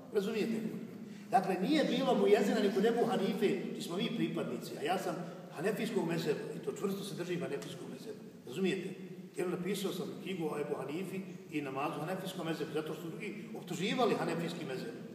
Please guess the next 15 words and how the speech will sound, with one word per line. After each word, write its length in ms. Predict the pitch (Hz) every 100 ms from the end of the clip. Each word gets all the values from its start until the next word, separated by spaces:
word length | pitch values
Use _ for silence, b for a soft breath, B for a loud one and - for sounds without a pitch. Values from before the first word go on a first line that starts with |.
| - - -
Pa 60 | -
sam 140 | -
ja 100 | 175
morao 240 | 160 196 170
da 80 | 156
branim 380 | 202 208 190 - - - -
sa 60 | 120
hadisima, 520 | 131 165 190 196 202
jer 180 | 196 196
zato 260 | 190 190
što 240 | 196 175 165 170 -
čovjek 240 | 180 185 175 156
nije 180 | 185 180
izvrtao 360 | - - 170
islam, 320 | 156 165 160